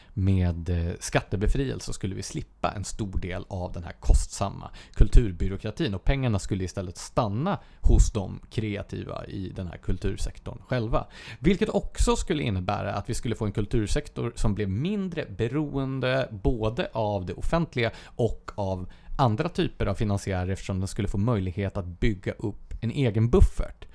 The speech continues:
Och det skulle naturligtvis inte lösa alla problem för kulturlivet. Det skulle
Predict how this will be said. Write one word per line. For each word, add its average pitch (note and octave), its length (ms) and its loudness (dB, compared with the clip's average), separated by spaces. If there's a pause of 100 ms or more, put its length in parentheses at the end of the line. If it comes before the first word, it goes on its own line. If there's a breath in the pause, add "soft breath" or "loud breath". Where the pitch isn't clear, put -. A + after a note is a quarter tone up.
(100)
Och - 200 0
det B2 120 2
skulle D3 220 -2
naturligtvis A2 680 -2
inte A2+ 220 -2
lösa A2 400 0
alla B2+ 300 0
problem D#3+ 560 4
för E3 100 -4
kulturlivet. C#3+ 720 -2
Det A2 80 -2
skulle A2 300 -4